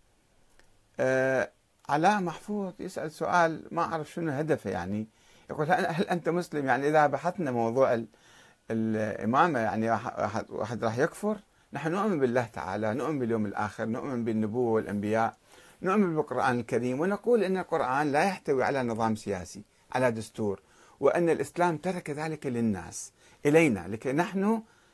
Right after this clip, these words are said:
نقوم بدورنا ونطور أنظمتنا ونتعاقد اجتماعيا. وإذا شفنا فرص صيغة معينة فاشلة،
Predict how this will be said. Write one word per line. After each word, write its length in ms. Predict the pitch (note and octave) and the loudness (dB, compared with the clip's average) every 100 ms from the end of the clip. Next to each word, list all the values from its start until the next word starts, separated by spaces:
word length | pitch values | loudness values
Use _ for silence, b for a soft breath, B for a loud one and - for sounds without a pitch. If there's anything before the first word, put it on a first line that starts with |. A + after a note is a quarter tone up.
| b b b _ - | b b b _ -2
نقوم 400 | D3 - G#3 G3 | -2 2 4 4
بدورنا 640 | C#3 C#3 D#3+ F3+ F#3 G3 | 4 2 2 2 4 4
ونطور 840 | F3+ D#3 F3 E3 C#3 F3+ F#3 D3 A2+ | 4 2 0 -2 2 4 6 4 2
أنظمتنا 600 | A2 A2 C3+ E3+ D#3+ D#3 | 0 0 -2 -4 -2 0
ونتعاقد 800 | C3 B2 B2 - F#3+ G3+ B2+ | 0 -2 -2 4 4 4 0
اجتماعيا. 640 | A2 - G#2 F#2 G#2 G2 F#2+ - B B B | -2 -4 -4 -2 0 -2 -4 -12 B B B
وإذا 320 | G3+ A#3+ A#3 | 8 10 8
شفنا 300 | A#3 A3+ A3 | 6 4 4
فرص 300 | F#3 F#3+ - | 2 0 2
صيغة 280 | A3+ A3 F3 | 6 6 6
معينة 460 | E3 F#3 G3+ E3 | 4 6 4 4
فاشلة، 560 | C#3+ F#3+ G3+ F3+ E3 | 4 6 6 6 0